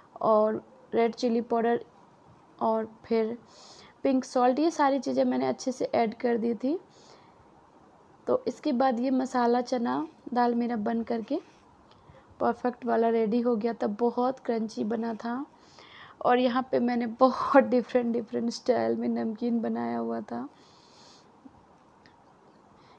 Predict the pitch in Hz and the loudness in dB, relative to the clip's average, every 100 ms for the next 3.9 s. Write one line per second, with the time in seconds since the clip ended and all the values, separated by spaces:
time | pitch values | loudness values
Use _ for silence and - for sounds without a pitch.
0 | - 247 - 262 240 247 247 233 220 - | -4 -4 2 6 6 4 2 0 -4 0
1 | 226 220 220 220 220 220 214 220 214 214 | 0 0 0 0 0 -2 -6 -2 2 4
2 | 220 208 208 - 226 220 226 202 - 214 | 4 4 0 0 0 0 -4 -6 -2 -2
3 | 208 214 226 208 214 214 208 - | -2 -4 -2 0 0 0 -2 -14